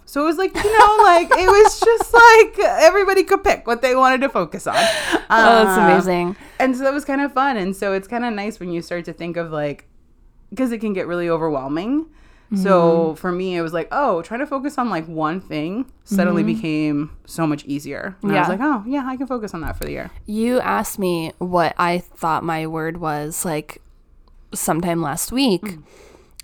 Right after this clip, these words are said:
Speaker 1: Mm.
Speaker 2: Um, and I was thinking about it, and I was literally thinking about it, like, on the drive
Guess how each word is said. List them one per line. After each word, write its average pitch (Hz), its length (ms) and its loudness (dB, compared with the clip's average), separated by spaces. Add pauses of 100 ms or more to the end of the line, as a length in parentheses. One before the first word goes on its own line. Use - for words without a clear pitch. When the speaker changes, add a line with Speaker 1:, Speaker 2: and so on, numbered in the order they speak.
(100)
Speaker 1:
Mm. 170 60 6
Speaker 2:
Um, 160 640 0 (120)
and 180 160 4
I 175 80 4
was 170 180 2
thinking 254 280 0
about 151 240 2
it, 160 220 -2 (200)
and 175 380 2
I 175 100 2
was 180 160 0
literally 240 440 2
thinking 190 260 -2
about 190 160 0
it, 196 100 0
like, 170 240 -2
on 175 320 0
the 170 120 0
drive 165 760 0